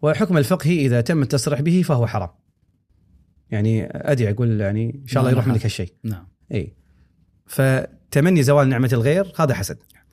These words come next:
Speaker 2: نعم.
Speaker 1: وجوده في القلب في خلاف عند الفقهاء، لكن المشهور الإمامية بأنه هو التصريح به حرام. العين هو الحالة اللي تذكر بأنه هو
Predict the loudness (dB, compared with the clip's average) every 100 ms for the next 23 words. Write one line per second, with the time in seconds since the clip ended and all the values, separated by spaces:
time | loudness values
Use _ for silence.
0 | _ -10 -2 2 4 4 2 0 0 0
1 | 2 2 0 -4 -4 -8 -8 _ -4 -2
2 | 0 0 0 -2 0 0 2 2 0 0
3 | 0 0 -2 -6 -10 -4 -2 0 0 0
4 | 0 -4 -6 _ _ _ _ -20 -20 -20
5 | -6 -2 2 4 4 2 2 -2 0 2
6 | 4 4 2 0 0 2 2 2 2 2
7 | 0